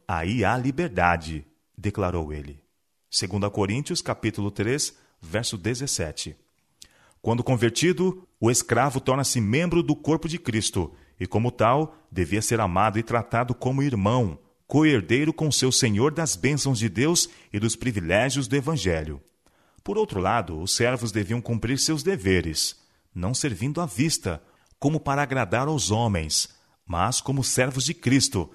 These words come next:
fazendo de coração a vontade de Deus. Efésios capítulo seis,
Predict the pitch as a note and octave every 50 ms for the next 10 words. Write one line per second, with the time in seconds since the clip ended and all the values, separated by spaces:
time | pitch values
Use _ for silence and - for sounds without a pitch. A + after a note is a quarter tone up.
0 | - _ _ _ - - G2 F2+ D#2+ D#2+ G#2 A2+ A2+ A2 G2 G#2+ - - G#2+ G#2
1 | G2+ F#2 - - - B2 B2+ C#3 C#3+ C#3+ C#3 B2 D#3 E3 C#3+ - A2 G#2+ A2+ G#2+
2 | G#2+ A#2 A2+ A#2+ G2+ F#2 F2 E2 D#2 D2+ D2 - - - - - - - _ _
3 | _ _ _ _ _ _ _ _ _ - F#2 - - - F#2+ F#2+ F#2 F#2+ - -
4 | - G2 - G#2+ F#2+ - F#2+ F#2 F2+ - - - G2+ G#2+ A#2+ B2 - - -